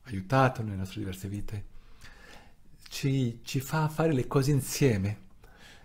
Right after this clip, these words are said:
E spesso la parte mentale ci vuole fare le cose da soli. Ecco, andiamo avanti per conto nostro. Invece, quando c'è il, eh, corpo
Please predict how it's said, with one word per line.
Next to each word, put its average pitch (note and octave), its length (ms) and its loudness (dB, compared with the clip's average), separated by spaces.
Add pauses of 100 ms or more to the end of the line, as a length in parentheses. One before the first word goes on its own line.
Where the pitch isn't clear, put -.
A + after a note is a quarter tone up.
(280)
E - 480 0
spesso F#3 720 2
la G#2+ 200 0
parte G#2 640 -4
mentale G#2+ 800 6
ci - 100 -10
vuole G#2+ 160 0
fare A#2 240 0
le G#2+ 120 -2
cose A2+ 220 -2
da G#2 100 0
soli. F#2 600 -6 (540)
Ecco, G2+ 500 -6 (180)
andiamo A#2+ 320 2
avanti A#2 600 0 (180)
per A#2+ 120 2
conto G#2 260 -4
nostro. G2 440 -8 (720)
Invece, G#2 840 2 (1000)
quando D3+ 380 2
c'è B2 440 -4 (160)
il, C#3+ 280 2
eh, G2+ 560 -6
corpo G2+ 540 -6